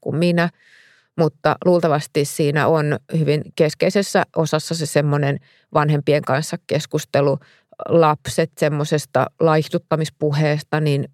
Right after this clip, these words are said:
olisi jätettävä kokonaan ihan varjoonkin, ettei heidän kuullen mitään tällaisia asioita esitetä, koska siitä, niin kuin, lapsella itsellään on joskus vähän vaatimattomat keinot käsitellä sitä asiaa,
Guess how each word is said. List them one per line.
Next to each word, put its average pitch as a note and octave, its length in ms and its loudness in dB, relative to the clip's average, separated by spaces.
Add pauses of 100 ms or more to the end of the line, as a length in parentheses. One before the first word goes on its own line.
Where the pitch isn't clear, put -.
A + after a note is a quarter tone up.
(180)
olisi D3+ 340 2
jätettävä D#3 500 0
kokonaan D3+ 640 0
ihan D3 300 -2 (200)
varjoonkin, D#3+ 640 0
ettei D3 520 0
heidän D3 400 0 (340)
kuullen D#3 580 2 (140)
mitään C#3+ 400 -2
tällaisia - 480 0
asioita - 520 -2 (640)
esitetä, D3 540 0 (180)
koska - 380 -4
siitä, D3 460 0
niin D3+ 120 -4
kuin, D#3 120 2
lapsella F3+ 420 0
itsellään D#3+ 640 0
on D3+ 180 -4 (120)
joskus D#3+ 380 -2
vähän D3 300 0 (400)
vaatimattomat D#3+ 800 0 (360)
keinot D3 420 2 (320)
käsitellä D#3 500 2
sitä C#3+ 360 0
asiaa, C#3+ 600 0